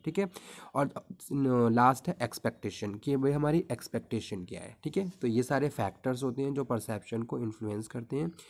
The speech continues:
परसेप्शन का प्रोसेस क्या होता है, ये भी इंपॉर्टेंट टॉपिक है। तो let's start, what is the,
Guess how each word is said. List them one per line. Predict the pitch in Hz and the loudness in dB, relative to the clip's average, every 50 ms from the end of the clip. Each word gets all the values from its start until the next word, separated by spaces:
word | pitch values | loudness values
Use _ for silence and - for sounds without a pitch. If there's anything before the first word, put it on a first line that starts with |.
| - - - - - - - - - _ | -20 -18 -18 -18 -18 -18 -20 -20 -2 _
परसेप्शन | - 147 - 175 165 160 165 - 190 185 185 | 4 6 8 8 8 8 8 6 6 6 6
का | 190 185 | 6 6
प्रोसेस | - 139 123 120 120 - 160 151 - | 6 6 6 6 6 6 2 2 4
क्या | - 165 160 | 2 4 4
होता | 165 165 165 175 175 | 4 4 2 2 2
है, | 175 165 | 2 2
ये | 139 117 113 | 4 2 4
भी | 123 147 | 4 2
इंपॉर्टेंट | 147 147 143 147 143 - 156 151 147 | 2 2 2 0 0 2 0 0 0
टॉपिक | 147 143 139 - 147 147 - - | -2 -2 -2 -2 -4 -6 -4 -4
है। | 165 170 175 | -2 -2 -2
तो | 175 - 120 117 113 110 107 - - | 0 0 2 2 2 2 0 -2 -4
let's | - 113 113 117 120 117 120 - - | -4 -2 0 0 0 -2 -2 -6 -10
start, | - - _ - - - - 117 107 127 160 - - - - | -12 -12 _ -20 -16 -6 -2 0 2 2 0 -2 -6 -6 -4
what | 120 113 - 127 | -4 -2 0 0
is | 131 131 139 | 0 0 0
the, | 143 | -2